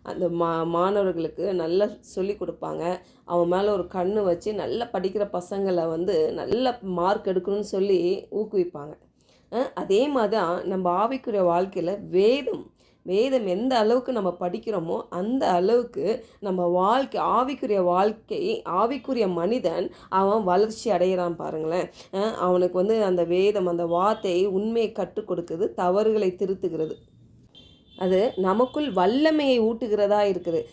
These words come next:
சரியான முடிவுகளை எடுக்க தேவையான ஞானத்தை தருகிறது இல்லையா? அப்ப இந்த காலகட்டத்துல நம்ம டெசிஷன் பாருங்களேன், எங்கெங்கேயோ போறோம். இப்ப எது எடுத்தாலும் வந்து பார்க்குறோம், இப்ப ஃபோன்ல தான் போறோம் இல்லையா?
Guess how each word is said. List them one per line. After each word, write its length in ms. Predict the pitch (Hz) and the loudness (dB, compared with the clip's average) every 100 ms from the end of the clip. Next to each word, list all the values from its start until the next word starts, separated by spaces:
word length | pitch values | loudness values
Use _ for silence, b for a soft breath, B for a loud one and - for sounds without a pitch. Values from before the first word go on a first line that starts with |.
| B | B
சரியான 580 | - 220 214 262 285 330 269 | -4 0 2 4 4 2 2
முடிவுகளை 640 | 226 233 302 302 240 226 | 2 2 2 2 4 4
எடுக்க 320 | 208 202 262 180 196 - | 4 0 -2 -2 -2 0
தேவையான 800 | 214 226 302 311 294 277 269 214 233 | 2 4 4 2 0 2 2 2 2
ஞானத்தை 640 | 196 196 247 320 339 294 | 0 2 2 2 0 -4
தருகிறது 640 | 220 202 214 214 190 160 - | 0 2 2 2 2 0 -4
இல்லையா? 260 | 196 254 269 B B B | 0 0 -2 B B B
அப்ப 180 | 202 202 | 0 2
இந்த 280 | 202 208 202 | 2 2 2
காலகட்டத்துல 880 | 208 247 262 220 233 226 220 180 208 | 4 2 2 -2 -2 0 2 2 0
நம்ம 220 | 190 - | -2 -2
டெசிஷன் 600 | 180 214 302 285 277 226 | -2 -2 -2 -4 -2 -2
பாருங்களேன், 520 | 196 196 196 180 196 | 0 2 2 2 2
எங்கெங்கேயோ 560 | 180 202 247 277 269 320 339 | 2 2 2 2 2 -2 -2
போறோம். 340 | 285 233 220 - B B B - | 0 0 0 -4 B B B -20
இப்ப 220 | - 185 | -4 2
எது 200 | 185 208 | 4 4
எடுத்தாலும் 540 | 240 226 247 254 277 | 2 2 0 2 2
வந்து 360 | 262 226 240 254 | 2 4 4 2
பார்க்குறோம், 440 | 220 208 208 220 247 | 2 0 0 0 0
இப்ப 180 | 226 190 | -2 -6
ஃபோன்ல 420 | 220 220 240 226 | 2 4 4 4
தான் 200 | 226 226 | 2 0
போறோம் 280 | 190 180 - | 0 0 -2
இல்லையா? 220 | 185 247 | -2 0